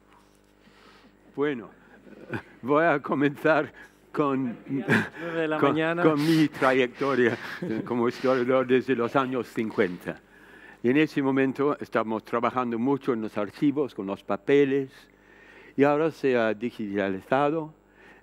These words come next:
Speaker 1: con resultados al mismo tiempo buenos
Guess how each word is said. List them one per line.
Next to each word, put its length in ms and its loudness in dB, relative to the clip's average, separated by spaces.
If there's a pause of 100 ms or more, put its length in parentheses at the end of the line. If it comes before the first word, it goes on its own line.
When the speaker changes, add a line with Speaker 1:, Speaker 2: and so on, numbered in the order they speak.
(240)
Speaker 1:
con 760 2 (240)
resultados 1000 0 (320)
al 160 2
mismo 280 0
tiempo 360 -2
buenos 500 2